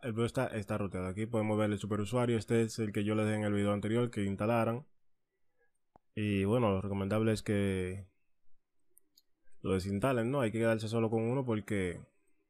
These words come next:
si no, después puede crear conflicto. Y bueno, yo he tenido que reiniciar el BlueStack porque me pidió, eh, que desinstalara el otro, ¿no? Como le digo, no se puede tener dos aplicaciones con,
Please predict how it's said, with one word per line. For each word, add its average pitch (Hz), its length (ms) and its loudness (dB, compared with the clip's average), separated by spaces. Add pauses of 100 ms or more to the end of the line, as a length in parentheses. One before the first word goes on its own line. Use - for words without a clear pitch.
si 101 120 -6
no, 110 220 2
después 107 280 2
puede 107 200 2
crear 104 500 0
conflicto. - 800 -4 (1900)
Y 120 80 4
bueno, 135 240 4
yo 139 100 0
he 139 40 -2
tenido 156 260 4
que 143 80 6
reiniciar 135 400 2
el 127 140 2
BlueStack 123 400 2
porque 101 920 0 (840)
me 104 140 -2
pidió, 107 480 2
eh, 107 240 0
que 104 80 0
desinstalara 110 520 2
el 113 100 2
otro, 127 300 2
¿no? 139 100 2
Como 120 160 4
le 104 80 6
digo, 110 160 4
no 113 80 2
se 110 80 0
puede 107 180 2
tener 110 300 0
dos 113 260 2
aplicaciones 104 580 0
con, 98 520 -2